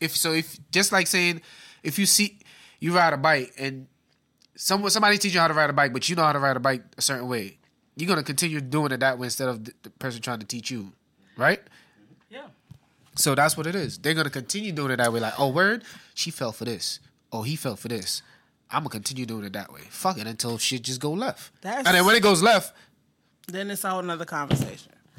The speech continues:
Speaker 1: And that conversation could never really happen because it's just like, do you wanna sit down here and talk about it? Do you wanna do this? Like, no, nobody wants to do that. But
Speaker 2: That's
Speaker 1: then
Speaker 2: the,
Speaker 1: when you
Speaker 2: that,
Speaker 1: learn from it,
Speaker 2: that's the problem. <laughs>
Speaker 1: it is the problem. It is the problem.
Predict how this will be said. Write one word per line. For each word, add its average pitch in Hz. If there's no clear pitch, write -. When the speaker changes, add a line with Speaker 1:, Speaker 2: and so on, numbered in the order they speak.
Speaker 1:
And 143
that 165
conversation 147
could 131
never 147
really 135
happen 131
because 117
it's 110
just 117
like, 107
do 117
you 113
wanna 117
sit 117
down 117
here 117
and 110
talk 117
about 120
it? 120
Do 107
you 104
wanna 104
do 104
this? 113
Like, 113
no, 135
nobody 190
wants 190
to -
do 165
that. 180
But 143
Speaker 2:
That's 156
Speaker 1:
then 151
Speaker 2:
the, -
Speaker 1:
when 156
you 190
Speaker 2:
that, 180
Speaker 1:
learn 226
from 175
it, 151
Speaker 2:
that's 190
the 196
problem. 165
<laughs> 214
Speaker 1:
it 269
is 359
the 330
problem. 156
It 220
is 294
the 233
problem. 113